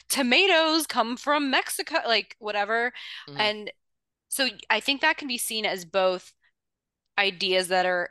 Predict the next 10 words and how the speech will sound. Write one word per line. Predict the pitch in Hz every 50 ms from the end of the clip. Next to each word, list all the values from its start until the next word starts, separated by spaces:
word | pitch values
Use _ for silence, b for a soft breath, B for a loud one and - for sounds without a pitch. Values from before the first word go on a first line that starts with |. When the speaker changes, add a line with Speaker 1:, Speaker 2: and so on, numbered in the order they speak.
| _ -
Speaker 1:
illogical | 208 202 190 185 185 175 165 160 165 170 - 196 190 - 214 208 196
slash | - - 190 180 175 180 - -
unclear, | 180 185 185 180 - - 196 190 185 226 277
but | 233 214 202 185 - _
also | - 196 185 190 - - 269 247
we | 233 226
have | 208 208 202 -
to | 202 190
remember | 185 185 175 185 175 185 185
that | 170 175 170 160